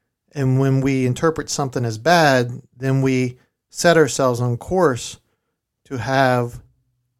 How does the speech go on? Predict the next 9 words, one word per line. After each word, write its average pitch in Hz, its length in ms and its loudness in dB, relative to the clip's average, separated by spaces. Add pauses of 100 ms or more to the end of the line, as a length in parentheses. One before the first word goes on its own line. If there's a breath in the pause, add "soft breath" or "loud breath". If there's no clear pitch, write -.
(100)
a 127 80 -8
definition 127 960 -2 (1040)
that 117 280 -4 (300)
aligns 127 480 -2
with 131 140 -4
that 131 160 0
interpretation 135 920 -4 (640)
or 147 240 -2
actions 131 760 -4